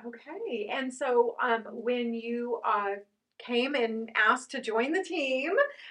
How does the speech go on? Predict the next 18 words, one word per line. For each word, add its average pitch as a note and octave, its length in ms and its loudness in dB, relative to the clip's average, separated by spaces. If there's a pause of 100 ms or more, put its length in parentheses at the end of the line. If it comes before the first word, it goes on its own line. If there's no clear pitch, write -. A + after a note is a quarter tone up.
(180)
uh, C4+ 180 4
what E4 220 2
were F#4+ 120 2
some G4 220 0
of F#4+ 80 6
the E4+ 80 0
draws C#4 500 2
that, A3+ 320 0
that A3+ 220 0
made A3+ 220 -2
you A#3 180 -6 (120)
want A3+ 400 -2
to A#3 80 -8
be G#3+ 200 -10
part G#3 160 -2
of F#3+ 60 -2
a F3+ 100 -8
team? B3+ 540 -12